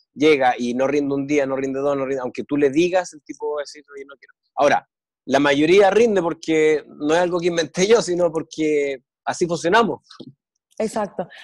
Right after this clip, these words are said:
Speaker 2: pero esta flexibilidad y esta como adaptación a la dieta un poquito más enfocada, que se le llama así targeted keto,
Speaker 1: Sí, sí, sí.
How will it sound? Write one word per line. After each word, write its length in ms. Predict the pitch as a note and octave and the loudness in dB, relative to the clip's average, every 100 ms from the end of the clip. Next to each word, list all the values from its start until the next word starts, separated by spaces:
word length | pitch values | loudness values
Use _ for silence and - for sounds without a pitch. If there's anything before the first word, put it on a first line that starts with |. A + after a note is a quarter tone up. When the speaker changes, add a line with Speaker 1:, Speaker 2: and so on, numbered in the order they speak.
| - | -4
Speaker 2:
pero 140 | C4 | -2
esta 160 | B3 C4 | 0 -2
flexibilidad 720 | D4 - D#4+ D#4+ E4 E4 D#4 | -4 -4 -4 -2 -2 -2 -2
y 100 | D4+ | -4
esta 280 | C4+ - C4 | -6 -6 -8
como 360 | - C4+ C#4 - | -6 -4 -4 -4
adaptación 800 | B3 A#3+ A#3 A3+ G#3+ A3+ A3 G#3+ | -2 -2 -4 -8 -10 -8 -8 -8
a 80 | G#3 | -8
la 280 | G#3+ A3+ A3+ | -6 -6 -8
dieta 460 | - G#3 A3+ G#3+ G3+ | -10 -6 -4 -4 -6
un 100 | G3+ | -6
poquito 320 | G#3+ G3+ A3 | -8 -10 -8
más 200 | G#3+ G#3+ | -8 -8
enfocada, 720 | G#3+ A3 G#3+ - A3 G3 G3 | -10 -8 -8 -6 -4 -2 -4
que 100 | G#3 | -8
se 80 | G3 | -14
le 100 | F#3+ | -12
llama 200 | F#3 F3+ | -12 -12
así 180 | F3 G#3 | -12 -12
targeted 460 | F#3 F#3+ F#3+ G3 G#3 | -10 -10 -8 -10 -12
keto, 240 | A3 F3+ | -12 -8
Speaker 1:
Sí, 160 | F#3 C3+ | -8 -8
sí, 140 | C#3 | -10
sí. 100 | B2+ | -10